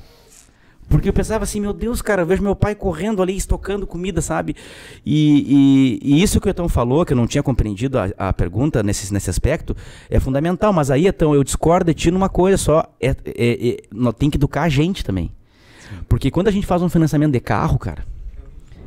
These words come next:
é horrível, cara. É... quando é que tu ganhou dinheiro com carro, cara?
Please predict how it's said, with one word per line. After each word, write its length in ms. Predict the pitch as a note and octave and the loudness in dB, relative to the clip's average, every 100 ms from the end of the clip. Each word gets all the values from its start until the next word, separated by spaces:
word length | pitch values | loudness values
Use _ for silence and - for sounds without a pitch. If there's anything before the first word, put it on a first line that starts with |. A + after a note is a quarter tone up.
| - - | -18 -14
é 80 | - | -8
horrível, 480 | D#4 A#3+ A#3+ C4 C4 | 0 4 6 4 2
cara. 300 | - A2 A#2 | 0 -2 -2
É... 320 | C#3 D3+ D#3 D3+ - - | -4 -8 -10 -16 -20 -6
quando 140 | C4+ | -4
é 60 | E4+ | 0
que 80 | |
tu 80 | - | 0
ganhou 260 | B3+ D4 D#4+ | 2 2 2
dinheiro 320 | A3 C4 C#4+ | 0 2 2
com 140 | B3 | 0
carro, 240 | A3 A3+ A#3+ | 0 0 0
cara? 220 | E3 G2 | -2 -4